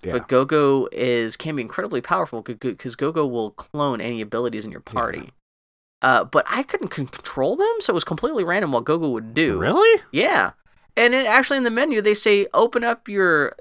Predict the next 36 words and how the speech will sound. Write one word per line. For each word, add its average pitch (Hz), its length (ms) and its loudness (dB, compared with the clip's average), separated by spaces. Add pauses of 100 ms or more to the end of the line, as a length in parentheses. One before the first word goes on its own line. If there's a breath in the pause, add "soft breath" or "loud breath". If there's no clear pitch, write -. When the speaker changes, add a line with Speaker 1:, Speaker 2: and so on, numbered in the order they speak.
(120)
Speaker 2:
open 202 360 -2
up 202 260 0
your 170 140 -6
menu, 156 500 0
and 120 520 0 (440)
you 165 100 -2
can 156 240 -2
edit 170 220 4
his 151 180 0
skills." 156 600 2
And 165 80 -8
I 269 120 -2
could 226 160 -4
never 175 240 2
do 240 160 -2
that 156 160 6
in 110 80 -6
my 113 140 0
game, 117 240 0
so 156 140 0
he 240 180 -4
would 277 160 -4
just 208 100 -8
totally 208 320 -2
random, 180 420 -2
just - 200 -12
pick 165 180 -8
random 156 460 0
skills 175 420 0
from 143 120 -8
my 131 100 2
other 139 140 -2
characters 127 340 -6
in 143 220 -4
the 135 60 -2
fights. - 460 -4